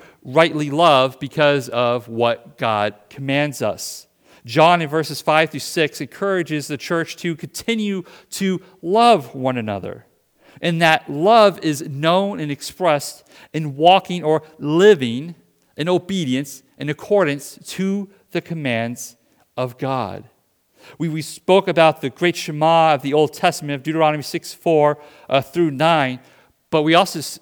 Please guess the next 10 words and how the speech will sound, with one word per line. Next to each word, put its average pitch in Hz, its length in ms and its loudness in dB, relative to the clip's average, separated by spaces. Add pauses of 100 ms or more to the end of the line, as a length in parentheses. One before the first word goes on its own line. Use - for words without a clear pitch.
(120)
s-, - 140 -20 (160)
hear 202 420 -2
that 127 460 0
sounded 160 400 0
once 147 300 -4
again 156 440 0 (180)
in 147 120 -2
the 160 80 -4
New 220 160 0
Testament. 113 560 -4